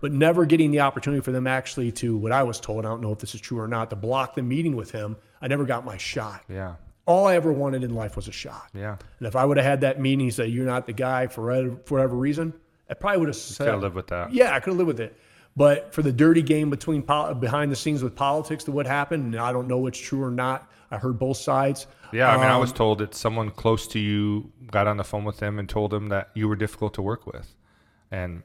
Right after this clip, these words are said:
Speaker 2: I don't know who that is or what that
Speaker 1: No, not
Speaker 2: who
Speaker 1: somebody who's close to me, somebody
Speaker 2: Yeah.
Speaker 1: who worked with me
Speaker 2: Yeah.
Speaker 1: in the past.
Speaker 2: Yeah.
Speaker 1: And I don't know if that was true or not.
Speaker 2: Yeah.
Speaker 1: Um,
Speaker 2: But that's hard to hear.
Speaker 1: It, it is hard to hear. Again, and I will defend that statement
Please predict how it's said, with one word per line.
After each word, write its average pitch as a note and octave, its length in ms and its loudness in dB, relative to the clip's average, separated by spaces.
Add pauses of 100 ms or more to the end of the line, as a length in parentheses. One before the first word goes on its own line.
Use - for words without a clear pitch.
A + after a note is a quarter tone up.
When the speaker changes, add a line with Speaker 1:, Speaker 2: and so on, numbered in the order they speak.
(100)
Speaker 2:
I G2+ 120 0
don't G#2+ 100 0
know G2+ 140 -2
who G#2+ 160 0
that G#2 180 2
is G#2 260 0
or F#2+ 120 -2
what F#2 300 -4
that F#2+ 140 0
Speaker 1:
No, C#3+ 80 2
not D3+ 200 4
Speaker 2:
who A2+ 60 0
Speaker 1:
somebody C#3+ 280 2
who's A#2 140 0
close C#3+ 260 4
to A2+ 80 -12
me, F#2+ 180 -10
somebody A2+ 340 -4
Speaker 2:
Yeah. A2 40 -2
Speaker 1:
who G#2+ 400 -4 (240)
worked C#3+ 260 2
with A#2 160 -12
me F2+ 200 -14 (240)
Speaker 2:
Yeah. F#2+ 340 -8
Speaker 1:
in A#2 80 -6
the G2 80 -6
past. - 540 -10
Speaker 2:
Yeah. F#2 240 -6 (280)
Speaker 1:
And G2+ 480 -4
I B2+ 80 -4
don't A#2+ 140 -2
know B2 120 2
if A#2 80 -4
that C#3 180 2
was A2+ 140 -6
true A#2 200 -4
or G#2 80 -8
not. F#2+ 380 -14
Speaker 2:
Yeah. G#2 200 -8 (240)
Speaker 1:
Um, A#2+ 280 0
Speaker 2:
But A2+ 80 -2
that's A2 160 0
hard G#2 220 2
to F#2 40 -6
hear. F2 360 -4 (100)
Speaker 1:
It, A#3 180 4
it D#4 60 -2
is C#4 200 2
hard A2 220 -2
to G2 60 -10
hear. G2 260 -10 (140)
Again, C#3+ 640 4
and B2 220 -2
I C3 140 2
will C#3 160 2
defend B2+ 420 -4
that G#2+ 120 -6
statement A2+ 440 -10